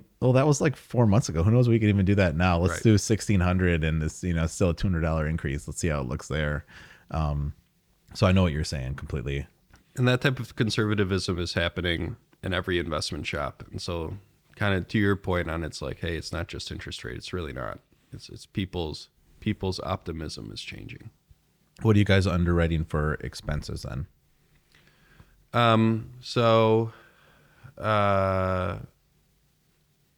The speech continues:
Speaker 2: in terms of our rent growth for our expenses?
Speaker 1: Uh, yeah. So, like, okay, if you do in top line, you know, rent growth, f-, let's say four percent once it's, it's, you know,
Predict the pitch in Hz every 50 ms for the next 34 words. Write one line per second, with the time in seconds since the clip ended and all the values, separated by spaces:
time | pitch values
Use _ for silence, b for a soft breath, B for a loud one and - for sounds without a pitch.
0 | _ _ _ _ _ _ _ - - 107 104 - 113 107 104 98 101 92 - 92
1 | 87 82 80 82 92 107 - - 117 117 123 - - - 113 113 113 113 - -
2 | - 123 123 117 - 113 107 104 101 92 - 113 120 117 101 95 - - 110 107
3 | 101 98 104 90 - 95 87 92 101 95 87 95 92 90 87 85 82 - 104 87
4 | 90 - 98 92 87 87 87 85 82 80 80 78 76 71 67 - - - 85 85
5 | 85 - 85 78 76 82 92 104 _ - - - _ - - - - - 73 85
6 | 87 85 - 82 78 76 73 65 - - 98 90 87 - 87 - - 80 76 78
7 | - - 73 76 78 78 - - 67 - - - - 73 71 65 - - - -
8 | _ - 73 69 - - - -